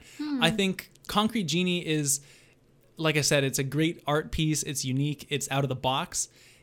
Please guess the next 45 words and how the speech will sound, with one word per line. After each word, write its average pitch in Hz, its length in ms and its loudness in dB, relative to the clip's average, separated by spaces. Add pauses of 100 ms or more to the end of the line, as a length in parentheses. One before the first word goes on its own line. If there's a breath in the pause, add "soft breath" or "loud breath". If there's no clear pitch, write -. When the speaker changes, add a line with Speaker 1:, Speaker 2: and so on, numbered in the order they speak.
(100)
Speaker 2:
It 143 160 -2
is 135 520 0 (340)
very, 160 400 4
it 170 260 -2
stands 226 320 6
alone 175 280 4
on 160 120 2
its 143 140 -2
own 143 160 2
merits, 135 280 0
I 123 60 -2
guess. 117 240 -4
But, 143 340 -4
but 143 140 2
I 139 80 4
think 196 260 2
I 160 120 2
still 214 240 4
stick 214 280 2
by 147 260 2
having, 131 480 2 (440 loud breath)
um, 120 420 -2
you 131 80 -2
know, 127 80 2
separated 139 640 2 (580)
at 196 120 -2
least 220 240 4
one 180 240 4
genre, 160 400 4
one 170 240 6
game 160 240 8
from 147 260 0
each 180 260 0
genre, 143 440 2
or, 127 40 0
like, 135 160 -2
each 170 160 0
major 151 300 2
genre 147 380 2
exclusive 147 420 0
to 131 80 -8
your 143 80 -2
platform. 247 580 0
Speaker 1:
Hmm. 226 180 -2 (340 loud breath)
Speaker 2:
And 262 360 0